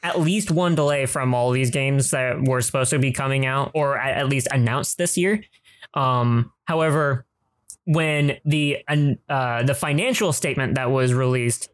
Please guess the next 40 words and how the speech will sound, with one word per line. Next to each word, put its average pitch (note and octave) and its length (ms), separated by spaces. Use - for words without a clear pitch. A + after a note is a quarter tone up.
saying C#3+ 300
that, C3 260
"Hey, F#3 160
we D#3+ 140
wanna F3+ 340
take F#3 220
these D#3+ 160
fuckers E3 480
out D#3 320
and C#3+ 240
we D3 100
wanna, D3 300
like, C#3 320
either C3+ 300
replace B2+ 380
them D3+ 120
or B2+ 80
move C3 200
them C3 80
around," B2 340
you C4+ 100
know, G3 200
do A#3+ 100
the G#3 160
Ubisoft F3 460
thing C#3 240
of C3 100
not C3 220
actually B2+ 320
firing C3+ 300
people. G#3+ 300
<laughs> - 180
Um, E3+ 580
but, C#3+ 420
uh, C3 380
to E3+ 260
s-, - 200
change D#3+ 500
the D3+ 80
culture F3 720